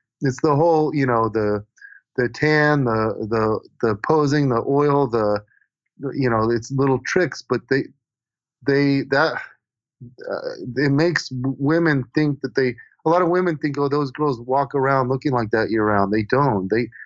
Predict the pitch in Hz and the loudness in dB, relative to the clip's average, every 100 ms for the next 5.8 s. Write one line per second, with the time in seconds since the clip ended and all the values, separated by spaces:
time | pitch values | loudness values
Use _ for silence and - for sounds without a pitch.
0 | - _ _ - 123 156 160 143 160 135 | -20 _ _ -2 0 2 2 2 2 0
1 | 127 123 120 - 127 117 117 - - - | 0 0 -2 -4 -2 0 -2 -4 -12 -12
2 | - - 117 110 - 107 117 117 95 123 | -14 -6 -4 -4 -4 -4 -2 -2 2 2
3 | 117 - 123 131 143 131 135 123 143 151 | 2 2 0 0 2 2 0 -2 0 0
4 | 139 127 117 135 185 160 127 104 _ - | 0 -2 0 0 2 0 -4 -8 _ -4
5 | 113 104 101 110 101 - 107 107 | -2 0 0 0 -2 -4 -12 -12